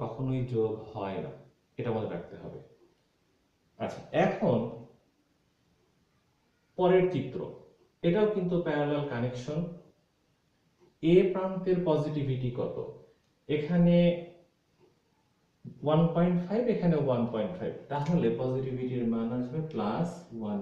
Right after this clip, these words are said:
পয়েন্ট ফাইভ ভোল্ট। কিন্তু এখানে যদি বি পয়েন্ট দিতাম, তাহলে বি পয়েন্টকে কিন্তু ভূসংযুক্ত করা আছে বিধায় ঋণাত্মকতার মান কিন্তু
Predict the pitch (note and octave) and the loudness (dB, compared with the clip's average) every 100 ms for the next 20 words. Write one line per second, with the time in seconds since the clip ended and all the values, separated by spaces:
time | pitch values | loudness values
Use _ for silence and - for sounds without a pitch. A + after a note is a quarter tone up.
0 | - G#2+ G#2 G2 - - - _ _ _ | -6 -4 -2 -2 -6 -16 -20 _ _ _
1 | _ - B2 A2+ F2+ - G2 - - _ | _ -8 -4 -4 -4 -10 -12 -12 -16 _
2 | _ _ _ - A3 G3 - - - - | _ _ _ 0 2 4 2 -4 -8 -18
3 | - - - - _ - E3+ E3+ D#3+ D#3 | -12 -10 -12 -20 _ 0 4 4 4 0
4 | C#3+ C3 C#3 C#3 C3+ B2 A#2 G#2 G2 G2+ | -2 -4 -2 -4 -4 -4 -2 -2 -2 -4
5 | G2+ G2 D#3 F3+ - - _ _ _ _ | -4 -4 -2 -4 -6 -18 _ _ _ _
6 | _ _ _ _ _ _ _ _ _ _ | _ _ _ _ _ _ _ _ _ _
7 | _ _ _ _ C3 D3+ D3+ C#3 F3 G#3 | _ _ _ _ -6 -2 -2 -2 0 -2
8 | - F#3 E3 E3 E3 D3 D3+ D3 C#3+ A#3 | -2 0 2 2 -2 -4 -4 -4 -4 -4
9 | B3 F3 F3 F3 D#3 C#3+ D3 D3 - C#3 | -4 -4 -4 -4 -2 -2 -4 -6 -6 -4
10 | C3+ B2+ B2+ D#3+ E3 F3+ F3+ G3 E3 A#2+ | -2 -2 0 0 -2 -4 -4 -4 -4 -4
11 | G2 A2 A#2 - - - _ _ B2+ A#2+ | 0 0 -2 -6 -14 -20 _ _ -6 0
12 | D#3+ F#3+ F#3+ - F3 F3 D#3+ C3 C3 C3+ | 2 2 0 -6 -2 0 0 -2 -2 -4
13 | - - | -6 -8